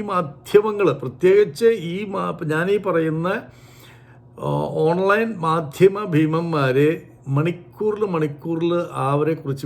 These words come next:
വീഡിയോ ഉണ്ടാക്കുകയാണ്, എന്നിട്ട് അവരുടെ ഫോട്ടോസും. അപ്പോൾ കേരള മനസ്സാക്ഷിയെ മരവിപ്പിച്ച് കളയുന്ന തരത്തിലുള്ള ആ കുടുംബത്തെ അല്ലെങ്കിൽ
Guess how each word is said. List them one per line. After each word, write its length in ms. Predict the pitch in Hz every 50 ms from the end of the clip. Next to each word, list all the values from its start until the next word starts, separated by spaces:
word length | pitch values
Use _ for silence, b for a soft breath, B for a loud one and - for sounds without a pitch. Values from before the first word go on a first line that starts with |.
| 135 123
വീഡിയോ 200 | 113 113 117 120
ഉണ്ടാക്കുകയാണ്, 380 | 117 113 107 98 - 110 101 98 110
എന്നിട്ട് 240 | 127 135 139 139 151 143
അവരുടെ 220 | 143 143 156 156 143 -
ഫോട്ടോസും. 520 | - 127 117 - 127 117 110 - 123 117 - - B B B B B B B B
അപ്പോൾ 160 | B - 190 - -
കേരള 320 | 175 175 185 185 208 220 226 196
മനസ്സാക്ഷിയെ 760 | 196 180 175 143 - - 196 185 185 143 - - 202 202 208 202 196 185 175
മരവിപ്പിച്ച് 720 | 165 147 151 165 165 175 185 175 - 190 190 - - 202 196
കളയുന്ന 340 | 180 165 151 151 151 160 170 160 165
തരത്തിലുള്ള 640 | 147 139 143 139 - - - 73 71 67 64 64 65 67 71 71 - - - - - - 127 135
ആ 0 | 151 175 165 - 165
കുടുംബത്തെ 680 | 151 139 156 156 160 160 170 156 139 - - 131 131 139 139 -
അല്ലെങ്കിൽ 300 | 147 139 139 143 151 143